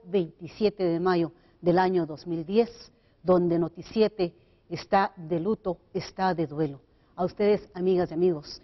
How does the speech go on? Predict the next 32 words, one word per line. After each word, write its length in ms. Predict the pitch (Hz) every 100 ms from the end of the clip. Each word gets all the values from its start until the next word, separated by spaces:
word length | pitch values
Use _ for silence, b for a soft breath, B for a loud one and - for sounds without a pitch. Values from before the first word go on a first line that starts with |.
| b b
queremos 400 | - 170 175 165 -
pedirles 460 | 160 220 247 233
su 80 | -
comprensión 760 | - 165 - 151 - 190 165 160 b b -
en 120 | 170
esta 280 | 190 185 180
transmisión 580 | 180 160 156 156 208 190
en 160 | 170
vivo 260 | 170 196 175
y 100 | 156
en 100 | 151
directo 480 | 156 214 208 - 147 b b b 180
nuestro 320 | 170 - 165
compañero 540 | 175 165 160 180 190
Vinicio 320 | 175 185 208
Fuentes, 440 | 185 214 202 180 -
quien 180 | - 165
estaba 420 | 156 - 214 196
pendiente 720 | 175 165 160 170 208 180 165 160 214 208 185 156
de 300 | 185 175 180 185
poder 260 | 175 240
encontrar 560 | 269 220 175 160 - 190
a 60 | 165
nuestro 260 | 160 180
compañero 560 | - 160 165 160 185 190
con 240 | - 151
vida, 300 | 185 190 151 b b b
pues 120 | - 165
definitivamente 840 | 175 175 170 175 196 202 202 185
se 240 | - 180
ha 80 | 185
quebrado. 560 | - 170 156 185 156